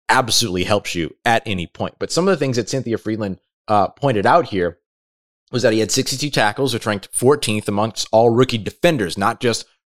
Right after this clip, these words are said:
rookie, uh, linebackers, that eight point three run stop percentage that I just mentioned. He also contributed to a defense that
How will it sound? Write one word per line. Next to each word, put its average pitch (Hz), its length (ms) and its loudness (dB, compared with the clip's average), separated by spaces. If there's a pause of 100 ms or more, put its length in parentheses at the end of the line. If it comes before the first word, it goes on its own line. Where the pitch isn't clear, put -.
rookie, 104 500 -2 (100)
uh, 104 200 2
linebackers, 95 640 -2 (180)
that 113 160 0
eight 131 160 -2
point 135 220 -2
three 123 160 4
run 107 240 2
stop - 260 2
percentage 101 420 -4
that 98 120 2
I 95 100 4
just 92 260 -6
mentioned. 95 280 -8 (220)
He 120 120 4
also 143 280 4
contributed 143 600 2
to 139 140 2
a 131 40 6
defense 120 500 -2
that 110 300 2